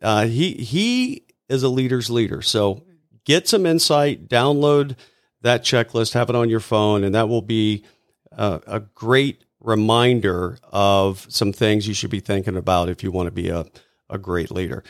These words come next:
Stephen, I appreciate your time today. Uh, I look forward to continuing our discussion, maybe across some other topics, and we'll talk again soon.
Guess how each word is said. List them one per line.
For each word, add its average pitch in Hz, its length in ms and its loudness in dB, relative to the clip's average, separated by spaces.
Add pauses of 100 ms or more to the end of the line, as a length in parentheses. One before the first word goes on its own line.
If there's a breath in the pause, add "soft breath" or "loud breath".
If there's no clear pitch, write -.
(280 loud breath)
Stephen, 202 440 2
I 151 120 4
appreciate 196 760 0
your 151 160 -2
time 170 340 0
today. 160 600 2
Uh, - 80 -10
I 110 380 0
look 139 200 -2
forward 151 280 0
to 139 60 -2
continuing 139 440 0
our 135 100 2
discussion, 127 560 0
maybe 120 240 0
across 120 320 0
some 120 100 -4
other 113 200 -2
topics, 110 560 -2
and 110 240 -2
we'll 104 100 -2
talk 117 300 -2
again 123 240 2
soon. 175 400 0